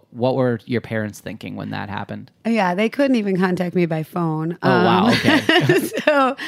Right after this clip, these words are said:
Speaker 2: I was in the middle of a national park, um, that had, like, satellite phone service that was pretty intermittent, and so, um, like, it was emergency use, basically.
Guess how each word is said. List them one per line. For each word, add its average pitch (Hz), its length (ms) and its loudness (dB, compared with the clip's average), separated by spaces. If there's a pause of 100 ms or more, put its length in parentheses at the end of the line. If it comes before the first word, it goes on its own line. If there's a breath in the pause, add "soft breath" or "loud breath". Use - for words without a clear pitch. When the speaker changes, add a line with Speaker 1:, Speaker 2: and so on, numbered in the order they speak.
(320 loud breath)
Speaker 2:
I 240 140 4
was 226 180 2
in 214 80 2
the 185 120 2
middle 190 380 2
of 165 120 0
a 160 40 -4
national 170 480 -2
park, 170 520 0
um, 160 320 0
that 165 180 -2
had, 160 480 -4
like, 156 220 -8
satellite 165 520 0
phone 160 280 -2
service 170 520 -4
that 175 180 -6
was 165 180 -6
pretty 185 300 -8
intermittent, 160 920 -6
and 165 340 -4
so, 160 520 -4
um, 165 400 -2
like, 160 180 -2
it 170 60 0
was 165 100 -2
emergency 165 680 -2
use, - 320 -8
basically. 170 800 -8